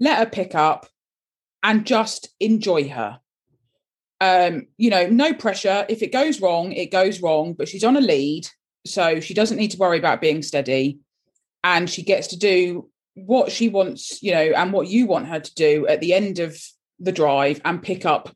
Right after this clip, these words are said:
birds to her heart's content." And to begin with, I thought they'd gone completely and utterly mad. But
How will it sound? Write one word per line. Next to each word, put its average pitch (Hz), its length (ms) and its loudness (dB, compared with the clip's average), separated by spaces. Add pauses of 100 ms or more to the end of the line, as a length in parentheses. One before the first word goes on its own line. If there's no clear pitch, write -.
(180)
birds 220 320 2
to 208 160 -2
her 170 60 0
heart's 160 320 -2
content." 113 500 -6 (1200)
And 262 80 0
to 247 80 -4
begin 339 580 2
with, 226 160 2
I 180 100 2
thought 240 280 0
they'd 214 160 0
gone 185 200 2
completely 185 400 -2
and 175 80 -2
utterly 170 280 -6
mad. 139 360 0 (380)
But 208 320 0